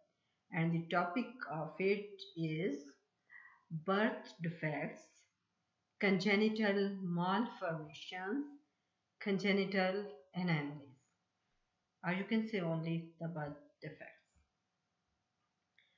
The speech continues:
Birth defects, congenital malformation, and congenital anomalies are synonymous terms.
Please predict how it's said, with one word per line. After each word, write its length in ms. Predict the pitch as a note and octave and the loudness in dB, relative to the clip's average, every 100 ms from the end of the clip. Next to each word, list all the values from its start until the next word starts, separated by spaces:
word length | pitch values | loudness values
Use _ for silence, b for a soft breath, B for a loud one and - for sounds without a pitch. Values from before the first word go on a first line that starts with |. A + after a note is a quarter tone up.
| b b b b b b b b _ G3 | b b b b b b b b _ 2
Birth 320 | A#3+ C4+ - | 6 6 4
defects, 540 | B3 - A3+ C#4 - - - - _ _ | 0 4 4 4 0 -10 -20 -20 _ _
congenital 800 | G#3+ G3+ G#3+ A3+ A#3+ B3+ A#3+ G#3+ | 0 2 4 4 2 0 2 2
malformation, 960 | F3+ E3 E3 F3+ G3+ A3 E3+ F#3 F3 F#3+ G3 - _ F3 | 2 0 2 4 4 4 2 -2 -4 -4 -6 -8 _ -4
and 240 | E3+ E3+ | -2 -2
congenital 600 | G3 F3+ G#3+ G#3 G#3 E3+ C#3 - | -4 -4 -4 -4 -4 -6 -8 -8
anomalies 760 | F3 G3 G#3+ F3 E3 E3 F3+ A#3+ _ b b b b | -4 -2 -2 -4 -10 -12 -12 -14 _ b b b b
are 280 | F3+ D#3+ E3 F3+ - | 0 2 0 -2 -8
synonymous 720 | - G#3+ A#3+ A3 E3+ D#3 D3 - - _ _ - | -10 -4 0 0 0 -4 -4 -6 -10 _ _ -4
terms. 400 | D#3+ - B2+ | -4 -4 -10